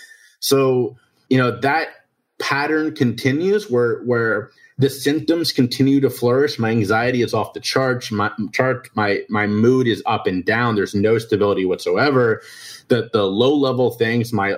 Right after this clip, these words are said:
un-, inability to concentrate, my O C D are all blooming. And I feel like at some point I had to have said to him,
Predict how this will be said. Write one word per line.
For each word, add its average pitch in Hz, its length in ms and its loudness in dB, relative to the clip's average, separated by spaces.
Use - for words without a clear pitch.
un-, 110 120 0
inability 117 520 2
to 92 100 -4
concentrate, 117 840 0
my 95 320 0
O 117 120 4
C 113 220 -2
D 104 240 2
are 101 240 0
all 104 440 -2
blooming. 110 640 2
And 143 260 2
I 143 140 0
feel 240 320 2
like 220 320 -2
at 120 120 -4
some 147 360 -2
point 131 340 0
I 110 120 0
had 117 520 -2
to 120 140 2
have 104 120 -2
said 104 320 -2
to 101 140 2
him, 95 400 -2